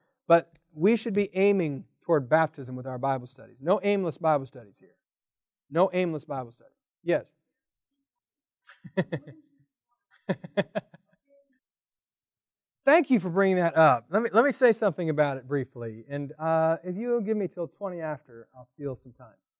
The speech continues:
Um, what, what she is talking about here is something that many members have gone through, but guess what? Many pastors have gone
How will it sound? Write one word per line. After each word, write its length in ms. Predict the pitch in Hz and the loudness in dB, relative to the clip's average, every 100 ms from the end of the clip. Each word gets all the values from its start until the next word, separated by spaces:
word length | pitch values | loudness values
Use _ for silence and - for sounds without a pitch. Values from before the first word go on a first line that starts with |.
| _ _ _ _ _ | _ _ _ _ _
Um, 260 | 190 190 185 _ _ _ _ - | 0 0 -2 _ _ _ _ -6
what, 320 | 170 277 - _ _ _ _ _ _ _ _ | 0 0 0 _ _ _ _ _ _ _ _
what 400 | 170 185 277 - | 2 4 4 2
she 180 | - 240 | -2 2
is 120 | 208 | 2
talking 340 | - 196 202 | 4 2 2
about 220 | 208 208 196 | 0 0 0
here 140 | 208 | -2
is 120 | 175 | -2
something 360 | - 170 170 143 | -4 -6 -6 -4
that 240 | 135 127 _ _ _ _ _ _ _ _ _ _ _ _ _ _ _ _ | -4 -6 _ _ _ _ _ _ _ _ _ _ _ _ _ _ _ _
many 400 | 151 165 196 185 | -4 2 4 4
members 680 | 156 143 131 117 107 - - _ - | 2 0 -2 -6 -12 -20 -20 _ -14
have 140 | 135 123 | -10 -6
gone 200 | 135 131 | -4 -6
through, 360 | 127 120 117 - _ _ | -8 -10 -10 -16 _ _
but 140 | 151 135 | -14 -2
guess 220 | 151 147 | -2 -2
what? 240 | 127 107 _ _ _ - | -6 -6 _ _ _ -12
Many 260 | 139 151 143 | -6 -6 -6
pastors 880 | _ 147 147 - _ 95 92 - _ _ _ _ _ _ _ | _ -10 -10 -12 _ -20 _ -20 _ _ _ _ _ _ _
have 160 | 120 113 | -20 -20
gone 220 | 110 | -20